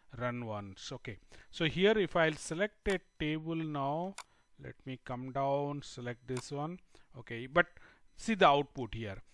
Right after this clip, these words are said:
So this is coming because of that directly all the tuples outputs are coming. So we'll change it to a string and so a better display. So I'll close this. Here from data, I will change this data to a,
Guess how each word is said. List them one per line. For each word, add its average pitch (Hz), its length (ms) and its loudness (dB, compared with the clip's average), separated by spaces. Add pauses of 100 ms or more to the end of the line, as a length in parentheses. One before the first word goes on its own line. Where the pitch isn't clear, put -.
So 170 200 0
this 156 220 2
is 175 180 2
coming 165 380 4
because 160 320 4
of 156 140 0
that 143 260 6
directly 156 400 10
all 143 180 6
the 147 80 0
tuples 147 540 -4 (200)
outputs 143 440 -2
are 143 80 4
coming. 143 300 0
So 175 140 0
we'll 180 140 2 (100)
change 180 280 6
it 170 180 4
to 175 140 4
a 190 100 8
string 220 520 2
and 180 300 6 (200)
so - 160 0
a 165 60 4
better 143 280 4
display. 117 460 -4
So 139 160 -8
I'll 127 120 -6 (120)
close 170 280 0
this. 208 320 2 (240)
Here 185 460 6
from 214 360 0
data, 156 480 6 (360)
I 147 120 -2
will 156 140 -2 (160)
change 202 340 4
this 185 240 0
data 147 440 6
to 151 140 -2
a, 160 160 6